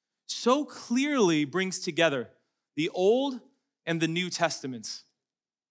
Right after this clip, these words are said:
It, it so clearly shows that everything that happened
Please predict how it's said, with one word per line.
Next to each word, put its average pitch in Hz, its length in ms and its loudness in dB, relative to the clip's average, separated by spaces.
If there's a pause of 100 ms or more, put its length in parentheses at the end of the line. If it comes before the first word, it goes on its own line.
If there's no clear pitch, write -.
(260)
It, 190 140 -2
it 202 80 2
so 254 220 4
clearly 269 520 4
shows 247 440 4
that 196 140 2
everything 294 680 4
that 262 100 4
happened 262 540 4